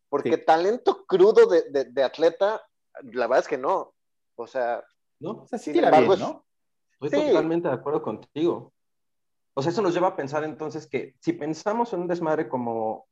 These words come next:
Speaker 3: como el, eh, o sea, la dina-, la dinastía de los Patriotas, vamos a volver a lo de siempre. La dinastía de los Patriotas se dio por el conjunto que se hizo Belichick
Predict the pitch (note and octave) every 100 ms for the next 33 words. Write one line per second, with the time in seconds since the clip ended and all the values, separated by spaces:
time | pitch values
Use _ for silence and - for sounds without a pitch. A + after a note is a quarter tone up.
0 | _ A#2 A#2 A2+ G#2 A2+ G2 A2+ A2 G#2+
1 | G#2 A2+ A2 G#2+ A2 A2 - A2 A2 A2
2 | G#2+ - C#3+ C#3+ A2+ - G#2+ C3 D#3+ C3+
3 | C3+ G#2+ G#2+ A#2 - A2+ G#2 G2 D#3+ F3
4 | F3+ A#3+ _ _ _ - A2+ A#2 A#2 -
5 | E3+ C#3+ C3+ A2+ - B2 C3+ C3 G#2 B2+
6 | C3+ C3 A#2+ A#2+ A2+ - A#2 A#2 A2+ F3+
7 | G3 F#3+ - - - B2 B2+ C3+ A#2 A2+
8 | A#2+ - A2+